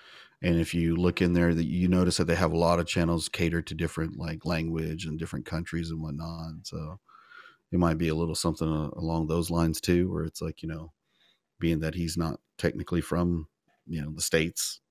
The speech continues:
you know, that might have a little bit of something to, I don't know how much, but, you know, sometimes those kind of things matter to people.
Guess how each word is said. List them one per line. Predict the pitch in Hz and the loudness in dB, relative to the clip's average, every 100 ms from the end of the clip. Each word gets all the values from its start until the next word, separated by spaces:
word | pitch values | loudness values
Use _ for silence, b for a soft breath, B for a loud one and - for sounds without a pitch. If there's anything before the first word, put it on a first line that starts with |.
| _ _ _ _ | _ _ _ _
you | 87 | -6
know, | 80 78 90 _ _ _ _ _ _ _ | -4 -4 -8 _ _ _ _ _ _ _
that | - | -10
might | 71 69 82 | -8 -6 -6
have | 71 - - - | -8 -10 -18 -10
a | 73 | -4
little | 80 78 | 0 0
bit | 78 76 | 0 0
of | |
something | - 82 - 78 | 0 -2 -2 -4
to, | 76 | -2
I | 76 | -2
don't | 73 | -2
know | 67 | -2
how | 82 | -2
much, | 76 80 - | -2 -2 -4
but, | - 69 - | -4 -6 -4
you | 92 | -4
know, | 78 69 - B B B B B B - | -2 -6 -12 B B B B B B -4
sometimes | 90 80 85 87 | -2 0 0 0
those | 82 | -2
kind | - 85 | -2 -2
of | |
things | 85 87 | -2 -2
matter | 85 85 92 | -2 -2 -2
to | 92 | 0
people. | 113 120 120 | 0 0 -2